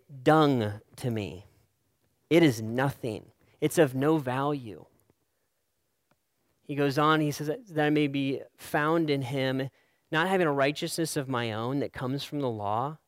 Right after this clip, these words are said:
but that which is through faith in Christ." He goes on, he says, "I want to know Christ. Yes, to know the power of his resurrection and their participation in his sufferings, becoming like him in his death,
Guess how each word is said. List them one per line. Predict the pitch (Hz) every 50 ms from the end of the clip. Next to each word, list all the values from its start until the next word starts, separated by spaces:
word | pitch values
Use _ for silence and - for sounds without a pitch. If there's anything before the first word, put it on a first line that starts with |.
| _ _ _ _ _ _ _ _ _ _ _ -
but | 135 127 -
that | 120 120 127 143 143 -
which | 156 160 156 - - - - _ _ _ _ _ -
is | 143 139 127
through | - - 131 131 143 147
faith | - - - - 113 117 120 127 127 - _ -
in | - 107 107 104 107 107 113 117 - _ _ _ _ _
Christ." | - - - - 131 127 113 107 - - - - _ - - _ _ _ _ _ _ _ _ _ _ _ _ _ _ _ _ _ _ _ _ _ _ _ _ _ _ _
He | - 127
goes | 127 127
on, | 139 135 143 147 147
he | 139
says, | 127 - 127 123
"I | 120
want | 120 127 131 127
to | 120
know | 120 117 120 135
Christ. | - - - - 82 82 95 - - - _ - _ _ _ _ _ _ _ _ _ _ _ _ _ _ _ _
Yes, | - 135 135 143 156 - -
to | - - 147
know | 135 131 131 131
the | 127 117 123 113
power | - - - - - 143 147 160 170 175 165 160
of | 147 139
his | 131 117 127
resurrection | 127 117 120 123 123 117 113 107 120 - - - - 107 - - 139 - _ _ _ _ _ _ _ _ _ -
and | - 139
their | 139 135 131
participation | - 135 - - 135 - 139 - - 139 135 151 - - 165 156
in | 139 135 123
his | 120 117 -
sufferings, | - - 117 110 120 - - 120 113 113 110 107
becoming | 113 120 117 - - 143 131 147 160 156
like | 143 127 131 127 -
him | - 135 123 120
in | 113
his | 110 107 107 113
death, | 113 110 107 107 107 110 _